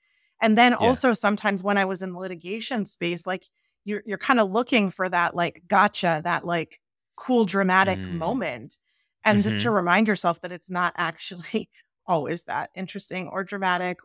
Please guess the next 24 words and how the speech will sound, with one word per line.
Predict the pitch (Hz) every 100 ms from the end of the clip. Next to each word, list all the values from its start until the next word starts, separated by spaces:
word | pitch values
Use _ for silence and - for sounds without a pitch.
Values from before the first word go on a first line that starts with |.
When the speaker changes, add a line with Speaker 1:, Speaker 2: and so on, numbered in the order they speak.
| -
Speaker 1:
or | 185 190
that | 185
much | 185 180
of | 180
a | 175
gotcha, | 160 165 - 156 -
and | 196 185
that | -
actually | 190 214 - 214
some | 180 - 214
of | 196
the | 180
biggest | 175 262 233 -
ahas | 190 170 160 147 139 151 214 214 - _ _ _
come | - 208 196 175 - _
when | 185 190 202
we | 190
lean | 175 185
into | 175 175 170
the | 160
humanity | 160 160 160 160 160
of | 127 -
the |
moment. | 120 117 - -